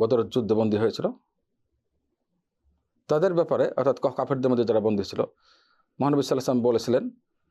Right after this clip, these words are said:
যে মুতাইম বিন আদি যদি জীবিত থাকতো, অর্থাৎ জুবাইর ইবনে মুতাইমের বাবা যদি জীবিত থাকতো এবং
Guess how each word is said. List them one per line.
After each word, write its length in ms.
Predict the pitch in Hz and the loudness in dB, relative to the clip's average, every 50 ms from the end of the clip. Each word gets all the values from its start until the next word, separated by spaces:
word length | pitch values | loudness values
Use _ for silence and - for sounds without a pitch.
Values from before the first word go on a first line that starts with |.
| _ _ _ _ _ _ - | _ _ _ _ _ _ -4
যে 60 | 113 123 120 | -2 0 2
মুতাইম 360 | 143 170 165 190 160 185 190 185 175 | 0 0 0 0 0 0 0 2 2
বিন 140 | 156 147 143 147 131 139 | 0 0 0 0 0 0
আদি 140 | 135 143 147 131 | 0 0 0 2
যদি 120 | 131 120 110 | 2 0 0
জীবিত 220 | 101 123 120 117 - | 0 0 0 0 -2
থাকতো, 180 | 110 - - - 160 | -4 -4 -2 -2 -2
অর্থাৎ 200 | 170 - 127 104 | 0 0 -2 0
জুবাইর 240 | 110 123 123 123 117 | 2 2 4 4 2
ইবনে 120 | 113 117 117 | 2 2 0
মুতাইমের 300 | 113 110 120 110 110 107 101 98 110 | 0 0 0 0 0 -2 0 0 0
বাবা 180 | 120 107 107 110 - - _ _ _ _ _ _ _ _ _ _ _ _ _ _ _ _ _ _ _ _ _ _ _ _ _ _ _ - - 110 | 0 0 0 -2 -4 -8 _ _ _ _ _ _ _ _ _ _ _ _ _ _ _ _ _ _ _ _ _ _ _ _ _ _ _ -8 -4 -2
যদি 200 | 131 120 127 127 127 123 - - - 98 95 | 0 2 2 2 0 0 -4 -8 -10 -4 0
জীবিত 200 | 127 147 160 156 151 156 | 0 2 2 2 0 0
থাকতো 240 | 180 165 - - 202 226 - - - - | -4 -6 -2 0 0 0 0 0 -2 0
এবং 140 | 143 147 147 | 0 2 0